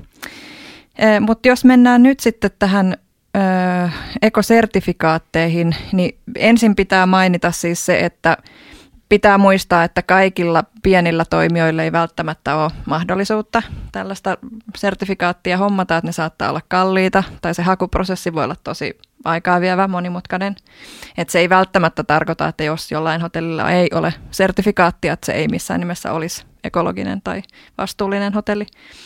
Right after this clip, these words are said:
Että, että se antaa suuntaa, että jos se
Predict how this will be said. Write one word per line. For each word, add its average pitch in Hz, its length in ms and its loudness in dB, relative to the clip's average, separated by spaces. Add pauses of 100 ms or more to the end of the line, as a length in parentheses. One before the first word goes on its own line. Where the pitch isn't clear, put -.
(360)
Että, 170 260 -6 (320)
että - 180 -8
se - 180 -2 (560)
antaa 240 380 4
suuntaa, 233 520 4 (320)
että 185 200 -2
jos 180 200 2
se 185 100 2